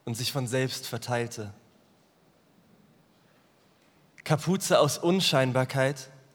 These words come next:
du zupftest am Bändel, triebst Feinschliff am lebenden Objekt. Du hattest seit Tagen kein Umland verbraucht,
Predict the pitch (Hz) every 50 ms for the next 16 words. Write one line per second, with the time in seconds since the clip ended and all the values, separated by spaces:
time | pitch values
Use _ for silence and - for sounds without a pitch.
0 | _ _ _ _ _ _ _ _ _ _ - 151 143 - - - 185 180 - -
1 | - 175 160 - - 135 135 131 117 139 139 147 156 151 160 165 165 170 160 -
2 | - - - - _ _ _ _ _ _ _ _ _ _ - - 175 180 175 -
3 | - - - - - - - - - - - - 170 170 190 196 156 - - 143
4 | 135 120 - - 120 123 120 123 135 143 139 139 131 123 123 127 113 104 123 123
5 | 123 123 - - - - - _ _ _ _ _ _ _ _ _ _ _ _ _
6 | _ _ _ _ _ _ _ _ _ _ _ _ _ _ _ _ _ _ _ -
7 | - - - - - - - 147 151 160 165 - - 190 175 - - 160 160 175
8 | 175 180 170 - 165 156 151 156 151 165 175 185 165 139 131 123 113 - 147 120
9 | 104 110 120 120 131 147 151 147 - - - -